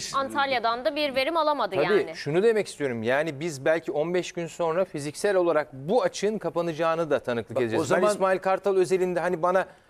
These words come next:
Speaker 2: "Ya bir şeyin garantisini verebilir misin?" Hasbelkader böyle bir şey başıma gelse fiziksel olarak İsmail Hoca bir şeyler yapar derim.
Speaker 3: Yapar. Ama şunu söylemeye çalışıyorum. Keşke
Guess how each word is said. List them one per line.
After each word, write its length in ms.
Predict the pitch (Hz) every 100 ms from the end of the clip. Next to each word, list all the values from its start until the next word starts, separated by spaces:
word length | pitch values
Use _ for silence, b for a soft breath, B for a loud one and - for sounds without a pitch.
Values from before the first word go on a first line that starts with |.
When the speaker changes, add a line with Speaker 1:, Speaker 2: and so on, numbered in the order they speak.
| -
Speaker 2:
"Ya 180 | 190
bir 60 | 185
şeyin 240 | - 220
garantisini 520 | 196 196 196 190 196 190
verebilir 360 | 190 175 180
misin?" 360 | 180 143 113 92 _ _ _ _ _ _ -
Hasbelkader 640 | 165 - 165 143 147 139
böyle 240 | 143 151 143
bir 60 |
şey 260 | 127 151 143 - _ _ _ _ -
başıma 360 | 143 - 165
gelse 420 | 160 113 110 196 190 b b b
fiziksel 380 | 208 202 - 233
olarak 360 | 202 196 185 -
İsmail 380 | - 170 175 170
Hoca 160 | 156
bir 40 | 156
şeyler 300 | 160 151 147
yapar 360 | 139 131 135 120
derim. 80 | 127
Speaker 3:
Yapar. 360 | 127 - 190 - - _ _ _ _
Ama 320 | 120 180 175 - _
şunu 280 | - 147 180
söylemeye 340 | 190 165 123
çalışıyorum. 480 | - 104 - 87 80
Keşke 480 | - 196 - 160 113